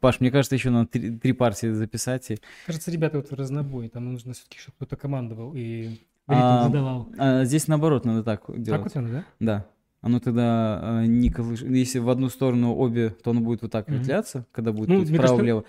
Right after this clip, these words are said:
Speaker 1: А если вот так, как они щас делают, то оно будет, э, ровно плыть.
Speaker 2: Но все равно какой-то ритм кто-то должен. Наверное, тот, кто спереди. Или неважно, наверное.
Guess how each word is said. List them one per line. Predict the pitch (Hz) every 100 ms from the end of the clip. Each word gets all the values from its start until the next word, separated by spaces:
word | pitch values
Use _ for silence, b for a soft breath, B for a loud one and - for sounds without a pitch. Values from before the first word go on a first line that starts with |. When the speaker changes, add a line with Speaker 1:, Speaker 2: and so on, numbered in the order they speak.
| B B
Speaker 1:
А | 113
если | 123 131
вот | 127
так, | 127 120
как | 120
они | 123 226
щас | - 139
делают, | 120 123
то |
оно | 131
будет, | 131 123
э, | - _
ровно | 127 110 120 110 104 -
плыть. | 104 - 147
Speaker 2:
Но |
все | 139
равно | 208
какой-то | - - 147
ритм | 139 120 113
кто-то | - 131
должен. | 123 113 107 104 _ -
Наверное, | 127 123 120 123
тот, | 131
кто | -
спереди. | 113 - 120 110 104 120 - _ _ _
Или | 123 107
неважно, | 147 156 113 120 117
наверное. | 110 107 104